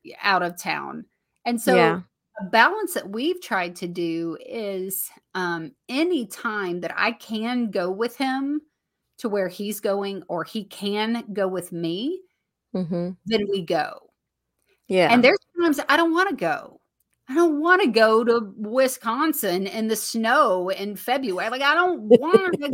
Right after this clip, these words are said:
Speaker 2: <laughs>
Speaker 1: go there, you know? And it'd be really easy to be like, "Nah, you go." But then the next weekend, I'm gonna be in Indiana. And then the next weekend, he's in Florida. And then the next, okay, so now we just, because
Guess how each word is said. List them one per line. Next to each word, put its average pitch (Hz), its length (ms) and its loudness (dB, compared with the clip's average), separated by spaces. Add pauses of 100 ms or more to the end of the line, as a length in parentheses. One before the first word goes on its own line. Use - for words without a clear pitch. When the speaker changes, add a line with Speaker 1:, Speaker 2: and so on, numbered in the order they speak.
Speaker 2:
<laughs> - 40 -14
Speaker 1:
go 415 340 2
there, 180 140 -2 (680)
you 262 120 -2
know? 294 240 2
And 269 80 -6
it'd 277 120 -4
be 285 120 0
really 285 300 -2
easy 294 360 -4
to 196 80 -4
be 202 160 -2
like, 202 240 -2
"Nah, 269 280 -2
you 269 200 -4
go." 170 440 -4 (340)
But 233 220 -4
then 240 200 0
the 220 80 -4
next 285 300 -6
weekend, 233 360 -6
I'm 254 180 -2
gonna 320 160 -6
be 196 160 -6
in 190 120 -6
Indiana. 220 640 -4
And 202 140 -4
then 202 100 -6
the 202 80 -6
next 226 260 -6
weekend, 254 300 -4
he's 247 200 -6
in 202 140 -6
Florida. 247 560 -2
And 208 140 -4
then 202 120 -6
the 214 80 -8
next, 226 280 -6
okay, 269 280 -4
so 233 180 -6
now 247 320 0
we 247 160 -4
just, 208 280 -8 (460)
because 247 360 -2